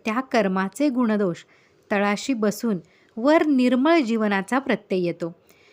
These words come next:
कोणीही दाढीवाला साधू येऊन सांगू लागला की परमार्थ असा आहे, तसा आहे, तर तुम्ही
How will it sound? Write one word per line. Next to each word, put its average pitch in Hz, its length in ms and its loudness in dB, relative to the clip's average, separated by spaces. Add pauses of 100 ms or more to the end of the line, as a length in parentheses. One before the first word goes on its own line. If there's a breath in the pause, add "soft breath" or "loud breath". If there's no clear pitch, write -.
(200 soft breath)
कोणीही 339 440 2
दाढीवाला 247 580 0
साधू 202 360 -2
येऊन 226 260 -2
सांगू 190 400 -2
लागला 190 280 -4
की 208 140 -6
परमार्थ 180 560 -4
असा 202 380 -6
आहे, 196 220 -2 (140)
तसा 190 240 -6
आहे, 170 200 -4 (540 soft breath)
तर 220 100 0 (120)
तुम्ही 233 260 0